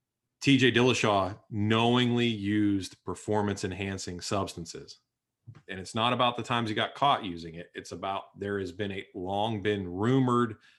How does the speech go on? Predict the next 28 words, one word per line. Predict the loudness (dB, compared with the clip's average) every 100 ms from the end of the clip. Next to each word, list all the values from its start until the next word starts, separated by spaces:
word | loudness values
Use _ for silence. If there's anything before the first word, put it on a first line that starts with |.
| _
past, | -10 -4 -4 -4 -10 -14
a | -8
storied | -8 -4 -2 -2 -2 -4
past, | -4 -2 -2 -4 -10 -10
if | -10 -8
you | -8
will, | -8 -10 -14 -20 -20 _ _
that | -8 -4
T | -2 0
J | 0 -2
has | -2 -6
been | -6 -8 -6
on | -2 0 -2 -4 -6
and | -4 -2
off | 0 0
the | -2
sauce, | -4 -4 -4 -6 -4
allegedly, | 0 2 0 -2 -8 -8
for | -4 -2
most | 0 0 0 0
of | -4
his | -4 -6
career. | -6 -6 -2 -2 -4 -10 _ _ -20 _ _ -20 -16 -16
When | -8 0 2 2
doing | 6 6 6 4
things | -2 -6 -8
like | -14 -16
that, | -16 -16